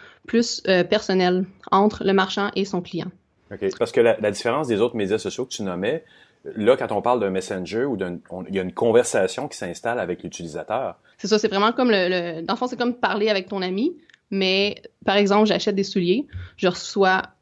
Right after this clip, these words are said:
Speaker 1: la con-, la, la, la, la confirmation d'achat par Messenger du marchand que j'ai acheté les sou-, les souliers.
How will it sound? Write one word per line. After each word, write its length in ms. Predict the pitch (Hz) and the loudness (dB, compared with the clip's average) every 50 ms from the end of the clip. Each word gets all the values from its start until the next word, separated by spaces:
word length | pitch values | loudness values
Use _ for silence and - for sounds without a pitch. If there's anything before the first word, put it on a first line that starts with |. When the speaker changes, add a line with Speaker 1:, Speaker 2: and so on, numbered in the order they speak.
| _ _ | _ _
Speaker 1:
la 140 | 196 196 190 | 0 0 0
con-, 260 | 190 - 196 185 180 - | 2 0 0 0 0 2
la, 180 | 190 190 180 | 0 2 2
la, 160 | 180 185 185 | 4 2 4
la, 220 | 180 180 180 175 175 | 4 4 2 2 2
la 120 | 170 170 175 | 2 0 0
confirmation 480 | - 208 208 214 202 202 208 - 208 | 0 0 2 4 2 2 2 2 2
d'achat 480 | 196 - - - - 202 202 208 - - _ _ _ _ | 2 2 2 2 2 2 2 2 0 -8 _ _ _ _
par 240 | 214 185 180 180 196 | 0 2 2 2 0
Messenger 500 | 190 180 - 185 180 180 185 202 254 294 | -2 -2 0 -2 -2 0 0 0 0 0
du 300 | 269 185 175 170 185 196 | -2 -4 -4 -2 0 2
marchand 400 | 185 180 165 - - - 190 202 | 2 2 0 0 -2 -2 -2 -2
que 220 | 196 - - - 185 | -4 -4 -4 -4 -2
j'ai 100 | 175 180 | 0 0
acheté 180 | 180 175 - | -2 0 -2
les 100 | 185 180 | -2 -2
sou-, 160 | 175 - - - | -2 -6 -8 -2
les 100 | - 180 | -2 -2
souliers. 240 | 180 - 180 208 349 | 0 2 2 2 2